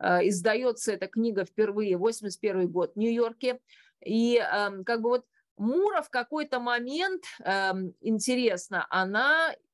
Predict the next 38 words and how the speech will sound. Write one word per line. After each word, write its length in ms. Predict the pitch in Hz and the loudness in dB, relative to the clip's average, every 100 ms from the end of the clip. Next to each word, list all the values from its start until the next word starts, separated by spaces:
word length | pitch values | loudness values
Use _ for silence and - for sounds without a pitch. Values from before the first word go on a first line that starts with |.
| - | -6
исчезает. 680 | 226 - 269 214 160 104 _ _ | -4 -2 -2 -2 -4 -6 _ _
Вот 140 | 165 202 | -4 -2
это 140 | 220 | 0
тоже 240 | 233 240 226 | 0 0 2
Нина 180 | 220 208 | 0 2
Берберова 720 | 208 202 214 196 175 160 143 _ _ _ | 0 0 0 0 0 -2 -4 _ _ _
отмечает. 920 | - 185 208 196 175 226 233 277 277 | -4 -2 2 0 2 2 4 2 2
Вот 200 | 208 208 | -4 -2
то 120 | 240 | -2
она 160 | 226 208 | 0 0
из 100 | 196 | -2
Москвы 400 | 190 185 - 277 | -2 -4 -4 -6
вдруг 200 | 269 269 | -4 -2
раз 240 | 254 254 233 | 0 -2 -4
и 120 | 226 | -10
исчезла, 460 | - 233 220 202 | -6 0 0 2
потом 340 | 185 175 214 208 | 0 0 2 2
из 140 | 180 | 2
Соренто, 760 | - 170 175 190 226 262 254 254 _ _ _ _ - | 0 0 0 -2 -4 -2 -2 -2 _ _ _ _ -4
э, 40 | 185 185 180 226 | 0 0 0 0
исчезает. 840 | 220 - 240 196 202 196 196 202 180 | -2 -2 -2 0 0 0 0 -2 -2
И 80 | |
вот, 200 | 180 208 _ _ _ | -2 -2 _ _ _
э, 220 | 190 185 | -4 -2
Нина 220 | 196 254 240 | 2 2 2
Берберова 420 | 233 233 247 214 | 0 0 -2 -2
только 180 | 226 208 | -2 -2
делает 340 | 226 220 190 | 0 0 -2
предположение. 840 | 208 190 208 214 208 175 175 151 | -6 -6 -2 0 0 -2 -4 -4
То 140 | 151 190 | -2 0
она, 220 | 185 180 | 2 0
может 220 | 180 180 | 0 -2
быть, 100 | 165 | -6
поехала 380 | - 175 170 175 | -4 -2 0 -4
к 60 | 180 | 0
детям 340 | 196 175 165 | -2 -2 -4
в 60 | 170 | -4
Эстонию, 640 | 170 - 262 294 285 269 | -4 0 0 0 -2 -2